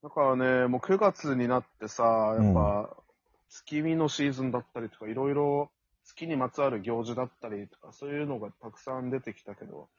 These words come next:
Speaker 1: あの、マクドナルドの月見バーガー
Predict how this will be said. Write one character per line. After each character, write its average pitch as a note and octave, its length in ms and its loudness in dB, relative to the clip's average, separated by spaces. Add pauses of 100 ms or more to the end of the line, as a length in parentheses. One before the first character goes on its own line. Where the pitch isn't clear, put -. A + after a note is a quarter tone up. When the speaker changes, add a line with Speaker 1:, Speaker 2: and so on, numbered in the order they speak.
(720)
Speaker 1:
あ A2+ 80 -10
の、 A#2 120 -4
マ D3+ 160 -2
ク A3 160 -2
ド A#3 100 2
ナ B3 160 8
ル E3+ 140 6
ド C3 120 2
の G#2+ 460 -4
月 - 240 -8
見 F#3 140 6
バ G#3+ 220 8
ー - 20 -2
ガ A2 260 2
ー - 60 -18